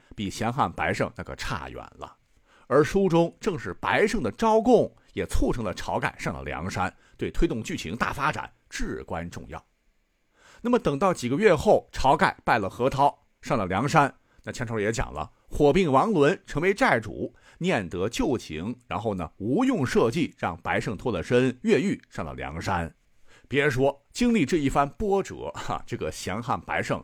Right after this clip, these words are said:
自打上了梁山，脱胎换骨，换了一个人似的。三打祝家庄、打高唐州、打曾头市等战役，战功不错。啊，只是排位很低。方腊什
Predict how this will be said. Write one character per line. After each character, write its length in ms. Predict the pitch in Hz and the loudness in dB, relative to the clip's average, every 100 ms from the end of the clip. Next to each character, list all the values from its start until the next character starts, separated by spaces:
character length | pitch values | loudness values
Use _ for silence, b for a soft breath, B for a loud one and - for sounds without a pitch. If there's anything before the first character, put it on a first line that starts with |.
| _ | _
自 340 | - 311 262 | -4 0 2
打 200 | 139 82 | 2 2
上 120 | - 139 | 2 -2
了 100 | 92 | -2
梁 200 | 95 139 | -4 -2
山， 260 | 143 131 b b b - | -2 -2 b b b -2
脱 180 | 190 170 | 2 4
胎 140 | 160 | 4
换 280 | 160 147 101 | 4 4 2
骨， 240 | 62 69 - | -8 -12 0
换 160 | 208 | 0
了 80 | 113 | 0
一 60 | 90 | -2
个 100 | 101 | -6
人 180 | 71 120 | -6 -6
似 220 | 123 85 | -4 -6
的。 100 | - b b b | -8 b b b
三 300 | - 170 160 | -2 2 2
打 160 | 139 - | 0 -4
祝 140 | 127 | -2
家 160 | 123 117 | -2 0
庄、 280 | 120 120 90 | 2 0 0
打 240 | - 71 - | -4 -6 -2
高 260 | 170 151 | 4 4
唐 260 | - 92 131 | 2 -2 -2
州、 300 | 139 143 95 | 2 2 2
打 160 | - - | -2 -6
曾 180 | 185 196 | -4 -4
头 180 | 113 175 | 0 0
市 140 | 190 | 0
等 160 | 98 69 | -4 -4
战 240 | 147 104 | -4 -4
役， 160 | 139 - | -6 -6
战 260 | 196 104 85 | -4 -4 -6
功 240 | 113 113 | -6 -6
不 160 | 110 98 | -8 -2
错。 260 | 170 - - _ _ | 0 0 -6 _ _
啊， 160 | 101 98 | -6 -6
只 160 | 85 | -6
是 260 | 110 113 92 - | -2 -2 -2 -6
排 340 | - 107 175 | -4 2 2
位 220 | 233 226 117 | 4 2 0
很 260 | - 73 | -4 -8
低。 280 | - 127 - b b b | -2 -2 -2 b b b
方 180 | - 170 | 0 0
腊 200 | 135 85 | 0 -4
什 360 | - 90 101 | -6 -4 -4